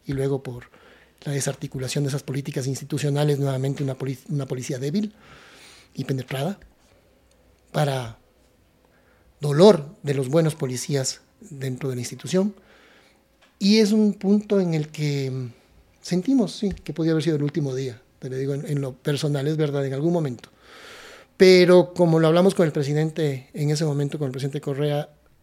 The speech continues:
era: "No podemos ceder. No se puede ceder a la violencia, porque si cedes a la violencia has premiado el mal comportamiento y has generado un decaimiento ético en la sociedad. Por lo tanto, aquí tenemos que estar firmes". Y cuando nos presentaban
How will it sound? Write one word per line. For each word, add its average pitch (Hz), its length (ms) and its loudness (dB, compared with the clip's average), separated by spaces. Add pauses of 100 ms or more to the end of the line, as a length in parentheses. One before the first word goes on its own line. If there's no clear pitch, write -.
era: 135 380 -8 (300)
"No 151 160 0
podemos 123 320 -10
ceder. - 240 -18 (800)
No 151 80 -4
se 156 100 -4
puede 151 200 -2
ceder 127 220 -8
a - 20 -8
la 123 100 -8
violencia, 120 460 -14 (520)
porque 147 280 -6
si 135 100 -8
cedes 143 240 0
a 151 60 0
la 147 100 0
violencia 135 300 -4
has 139 80 -8
premiado 127 340 -8
el 123 80 -8
mal 123 140 -12
comportamiento 120 720 -18 (320)
y 139 160 -12
has 127 80 -12
generado 127 560 -8
un 139 100 -10
decaimiento 127 560 -10
ético 120 280 -16
en 113 60 -16
la 110 60 -18
sociedad. 117 380 -20 (720)
Por 139 120 -6
lo 131 60 -6
tanto, 131 200 -6
aquí 127 120 -10
tenemos 123 260 -12
que - 40 -16
estar 117 180 -16
firmes". 120 460 -18 (280)
Y 156 100 -6
cuando 147 260 -2
nos 139 120 -4
presentaban 147 680 -2